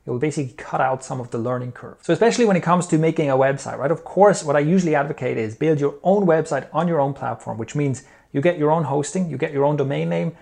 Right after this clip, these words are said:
you install WordPress, you install Thrive themes, and so on.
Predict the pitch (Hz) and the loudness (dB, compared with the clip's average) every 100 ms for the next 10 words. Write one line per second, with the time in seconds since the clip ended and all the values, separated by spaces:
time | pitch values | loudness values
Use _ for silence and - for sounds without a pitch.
0 | _ - 135 131 156 151 139 156 - 147 | _ -8 -6 0 2 4 4 4 4 0
1 | 143 139 117 135 127 - 135 135 - 131 | 0 -4 -6 -2 -2 0 0 0 -2 -8
2 | 127 117 - _ _ - 110 123 107 - | -8 -10 -18 _ _ -12 -10 -8 -8 -12